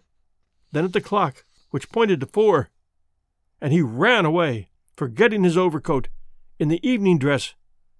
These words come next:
with the child in his arms. After he had left her alone,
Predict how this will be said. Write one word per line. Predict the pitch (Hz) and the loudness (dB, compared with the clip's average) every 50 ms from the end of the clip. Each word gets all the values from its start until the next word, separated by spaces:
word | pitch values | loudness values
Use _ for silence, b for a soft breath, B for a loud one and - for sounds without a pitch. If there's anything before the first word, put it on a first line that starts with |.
| _ _ _ _ _ _ _ | _ _ _ _ _ _ _
with | - 147 - | -6 -6 -4
the | 143 - | -6 -8
child | - - - 180 180 185 202 185 | -6 -4 -2 -2 0 0 0 0
in | 208 202 | 0 2
his | 185 196 185 | 2 2 2
arms. | 165 175 165 147 110 90 85 - - - - - - - - - - - - - - _ _ _ _ _ _ _ _ _ _ _ _ _ _ _ _ _ _ _ _ _ _ _ _ _ _ _ _ _ _ _ _ _ _ _ _ _ _ _ - | 2 0 0 0 -4 -6 -8 -12 -14 -18 -20 -20 -20 -20 -20 -20 -20 -20 -20 -20 -20 _ _ _ _ _ _ _ _ _ _ _ _ _ _ _ _ _ _ _ _ _ _ _ _ _ _ _ _ _ _ _ _ _ _ _ _ _ _ _ -2
After | 202 254 - - 202 | -2 0 0 2 0
he | 139 202 269 254 | 2 2 2 2
had | 196 190 | 2 0
left | 220 220 - | 0 -2 0
her | 208 180 | 0 0
alone, | 165 151 151 156 170 196 226 214 180 | 2 2 2 0 0 0 -2 -4 -6